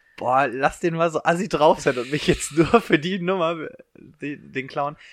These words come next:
Also bei Darwin Thompson, ich wusste echt nicht, wo er weggeht und ich wollte ihn unbedingt haben. Und Runde neun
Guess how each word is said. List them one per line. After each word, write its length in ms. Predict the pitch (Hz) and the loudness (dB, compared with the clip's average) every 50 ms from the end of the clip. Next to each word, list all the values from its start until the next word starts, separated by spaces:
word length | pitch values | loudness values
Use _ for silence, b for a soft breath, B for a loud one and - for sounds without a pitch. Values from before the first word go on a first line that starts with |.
| B B | B B
Also 180 | - 117 120 | -10 -8 -4
bei 80 | 120 120 | -2 0
Darwin 300 | 113 120 139 156 156 147 | 0 2 0 0 -2 -6
Thompson, 320 | - - 156 160 - - | -6 -8 -8 -8 -8 -14
ich 120 | 131 - - | -16 -14 -14
wusste 220 | 135 - - - - | -14 -14 -14 -12 -10
echt 220 | - 147 165 - | -10 -10 -10 -10
nicht, 160 | 165 - - | -14 -12 -8
wo 60 | 147 | -8
er 100 | 131 120 | -8 -6
weggeht 240 | 104 131 - - - | -8 -10 -12 -12 -18
und 80 | 110 110 | -16 -16
ich 100 | 110 113 | -14 -12
wollte 160 | 117 110 117 | -12 -12 -12
ihn 100 | 120 117 | -12 -14
unbedingt 440 | - 135 151 143 135 135 131 131 120 123 | -14 -12 -10 -10 -10 -10 -12 -14 -14 -10
haben. 420 | 123 120 123 120 117 123 139 - b b b b b b b b b b | -6 -6 -6 -6 -6 -12 -18 -20 b b b b b b b b b b
Und 120 | 107 107 | -10 -6
Runde 220 | 110 120 127 120 | -6 -4 -4 -4
neun 320 | 113 113 117 117 120 120 | -4 -4 -4 -4 -4 -4